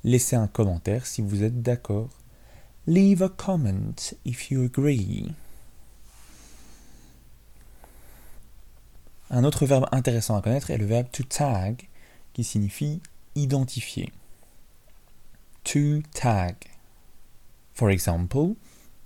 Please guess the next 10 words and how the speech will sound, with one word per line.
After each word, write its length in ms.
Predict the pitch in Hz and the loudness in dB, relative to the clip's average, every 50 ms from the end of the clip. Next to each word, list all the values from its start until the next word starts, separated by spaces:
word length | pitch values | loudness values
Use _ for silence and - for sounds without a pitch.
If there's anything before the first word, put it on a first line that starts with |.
| - - - - - - - - - - - | -20 -20 -20 -20 -20 -20 -20 -20 -16 -4 2
if 260 | 175 180 185 180 - 196 | 4 4 4 4 2 2
you 100 | 185 175 | 2 2
share 420 | - - - 175 165 156 156 - - - | 2 0 0 2 2 2 2 0 0 0
our 360 | 135 139 135 135 139 147 - - - | 2 2 4 4 4 2 0 0 2
episodes, 840 | 165 170 170 - - - - 90 85 85 87 101 - - - - - - - | 2 2 2 0 -4 -4 -2 -2 -2 -2 -2 -4 -4 -8 -12 -14 -16 -14 -6
don't 220 | - 151 147 156 160 | 0 0 2 2 0
forget 400 | - - 127 - - 92 90 - - - | -2 -4 -4 -2 -2 -2 -2 -4 -6 -8
to 100 | - 123 | -8 -8
tag 480 | - - - 139 143 147 147 139 - - - | -8 -4 -2 -2 0 0 0 -2 -4 -6 -8
us. 500 | - - 123 - - - - - - | -8 -8 -8 -12 -14 -16 -16 -16 -18